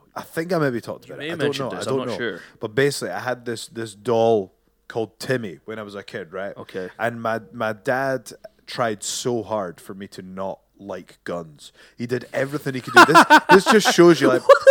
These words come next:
Speaker 1: my dad was like, "I hate guns, eh? Like, I just, I hate
Speaker 2: Ken,
Speaker 1: guns."
Speaker 2: what? If you, if you like guns,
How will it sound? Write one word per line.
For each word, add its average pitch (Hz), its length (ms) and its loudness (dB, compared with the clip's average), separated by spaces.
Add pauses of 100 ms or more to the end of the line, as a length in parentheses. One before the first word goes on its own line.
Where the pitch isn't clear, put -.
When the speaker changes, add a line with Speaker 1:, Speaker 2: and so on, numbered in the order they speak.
Speaker 1:
my 143 100 0
dad 170 240 4
was 190 140 -2
like, 151 260 2
"I 107 220 -4
hate 120 240 -4
guns, 120 320 -4
eh? 117 200 -6
Like, 113 220 -8
I 104 120 -4
just, 110 240 -10
I 98 100 -2
hate 110 220 -2
Speaker 2:
Ken, 185 160 8
Speaker 1:
guns." 120 120 4
Speaker 2:
what? 147 280 4
If 131 160 -2
you, 208 340 0
if 139 240 0
you 196 220 0
like 170 400 4
guns, 117 360 -4